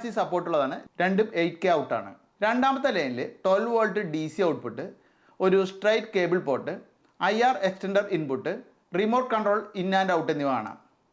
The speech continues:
അടുത്ത ലൈനിൽ ഒരു സെറ്റ് ഓഡിയോ ഇൻപുട്ടും അസൈൻ ചെയ്ത് കൊടുക്കാൻ കഴിയുന്ന നാല്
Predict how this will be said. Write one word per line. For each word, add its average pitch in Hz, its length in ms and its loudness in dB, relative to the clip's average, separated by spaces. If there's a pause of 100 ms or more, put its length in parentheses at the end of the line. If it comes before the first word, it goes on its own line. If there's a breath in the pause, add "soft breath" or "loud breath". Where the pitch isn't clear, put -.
(100)
അടുത്ത 226 280 0
ലൈനിൽ 185 240 0 (200)
ഒരു 214 160 0
സെറ്റ് 202 260 0 (220)
ഓഡിയോ 175 340 2
ഇൻപുട്ടും 123 380 -6 (420)
അസൈൻ 247 360 2
ചെയ്ത് 226 180 0
കൊടുക്കാൻ 180 320 2
കഴിയുന്ന 165 240 -2 (300)
നാല് 208 300 2